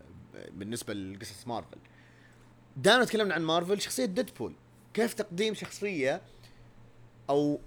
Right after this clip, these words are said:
بداية تقديم الشخصيات؟ أتوقع يعني لأنه قدموا ديث ستروك في دي سي، فواج-، يعني كان بالمقابل شخصية ديدبول، بس إنه جابوها بطابع كوميدي. بس إيش اللي كان يميز الشخصية؟ إنه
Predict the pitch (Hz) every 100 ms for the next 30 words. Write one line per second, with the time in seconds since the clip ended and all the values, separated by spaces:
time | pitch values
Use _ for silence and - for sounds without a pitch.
0 | - 127 143 208 226 190 - 170 202 170
1 | 160 - 170 175 147 170 - - - 147
2 | - 214 - 147 127 120 113 117 110 117
3 | 113 107 - 147 170 160 160 170 - -
4 | 170 180 - 135 143 147 143 165 - -
5 | - - - 131 147 147 - 90 - 113
6 | 117 139 165 156 151 - 175 175 180 160
7 | - 170 131 165 - 113 87 107 151 143
8 | 135 139 175 160 165 139 131 139 104 117
9 | - 233 208 180 208 180 190 156 - -
10 | 165 123 127 131 131